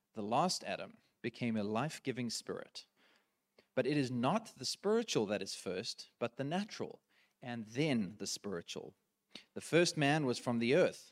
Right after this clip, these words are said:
a man of dust. The second man is from heaven. As was the man of dust, so also are those who are of the dust. And as is the man of heaven,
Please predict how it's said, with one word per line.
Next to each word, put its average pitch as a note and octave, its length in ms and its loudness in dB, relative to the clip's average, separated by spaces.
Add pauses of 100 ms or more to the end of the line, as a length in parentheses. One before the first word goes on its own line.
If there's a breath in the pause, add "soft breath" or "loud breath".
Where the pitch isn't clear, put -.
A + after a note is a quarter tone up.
(100)
a A2 80 -8
man A2+ 260 0
of G#2+ 140 -10
dust. - 480 0 (560)
The - 80 -12
second E3+ 440 -2
man F2 360 -8 (200)
is - 80 -16
from E2+ 200 -10
heaven. G2+ 320 -8 (1160)
As B2+ 180 0
was C3+ 220 8
the C3 80 2
man C#3 240 6
of B2 100 -2
dust, D#3 380 6 (260 loud breath)
so D#3+ 300 4
also E3+ 480 6
are C#3 80 8
those D#3 440 2
who D3 220 0
are C3 300 2 (100)
of B2 220 -4
the A2+ 80 -8
dust. - 500 -8 (600)
And G2+ 160 -8
as C3 240 2
is C3 140 -8
the B2+ 80 -8
man C3 220 2
of B2 120 -2
heaven, B2 360 -2